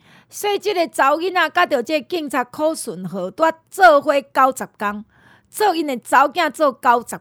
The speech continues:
天。后来阵啊无消息，因为去美国去啊。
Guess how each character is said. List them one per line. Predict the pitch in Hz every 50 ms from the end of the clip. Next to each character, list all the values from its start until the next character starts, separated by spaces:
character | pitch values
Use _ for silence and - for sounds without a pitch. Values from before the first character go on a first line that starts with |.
| _ _
天。 | - 202 190 196 202 202 - _ _ _ _
后 | 254 269 277
来 | 277 254 220
阵 | - - 240 247 269
啊 | 311 330 - - _ _
无 | 233 247 247 247
消 | - 262 214 220
息， | 208 - 226
因 | - - 247
为 | 233 233
去 | 226 - 294 240
美 | 247 254
国 | 220 - - 196 190 -
去 | - 185 - -
啊。 | - _